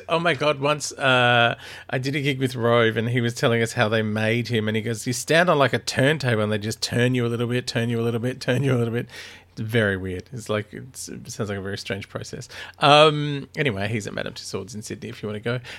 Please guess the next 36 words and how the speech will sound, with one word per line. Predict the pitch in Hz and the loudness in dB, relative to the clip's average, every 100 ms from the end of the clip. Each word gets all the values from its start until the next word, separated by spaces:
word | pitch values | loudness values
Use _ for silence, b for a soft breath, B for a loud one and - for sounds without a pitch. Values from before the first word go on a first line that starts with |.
| B | B
Uh, | - 180 180 175 170 165 - 120 185 | 6 8 10 8 6 4 2 0 -4
so | - 185 175 175 175 175 175 175 175 180 - _ _ _ _ _ _ _ _ _ - - | 6 8 10 10 6 4 4 4 4 4 0 _ _ _ _ _ _ _ _ _ -20 -12
the | 139 139 139 139 139 139 139 131 131 | 0 6 8 8 8 6 6 4 0
Channing | - 175 160 143 123 | 2 4 4 2 -2
has | 147 143 139 120 120 | -2 0 0 0 -4
made | 143 131 120 | 0 2 0
a | |
tank, | 120 - 131 113 110 - B B B | -4 -4 0 0 -2 -12 B B B
uh, | 135 120 107 | -2 0 0
at | 110 | -2
the | - | -4
plastic | - 104 - 113 | -2 -2 -4 -4
factory | 117 101 - 110 120 | -4 -4 -4 -4 -4
for | - | -4
the | 120 | -2
swarm | 113 - 101 135 143 131 117 | -2 -2 4 10 12 12 8
leader | 113 123 127 101 | 6 6 6 2
when | 98 104 | 0 -2
it | 104 | -2
arrives. | 98 98 95 120 - - B B B - | -2 -2 -2 -6 -10 -14 B B B 0
Um, | 113 113 110 113 113 113 113 113 113 117 113 | 4 6 4 2 0 0 0 0 -2 -6 -2
meanwhile, | 117 123 117 107 104 117 | 2 2 2 0 0 0
and | 113 101 | -2 0
he | 127 | 0
says | - 117 | 0 -2
that | 110 - | -2 -6
Scobie | - - 110 107 107 | -4 2 2 2 -2
is | 98 | -4
a | |
perfect | 104 - 104 - 92 | -4 -2 -2 -2 -6
reproduction | 101 101 - 92 - 90 | -6 -6 -4 -6 -6 -8
down | 104 98 | -6 -6
to | 104 | -8
the | |
brain | 101 - 110 104 101 | -10 -2 -2 0 -4
cells, | - 101 110 - | -6 -6 -6 -12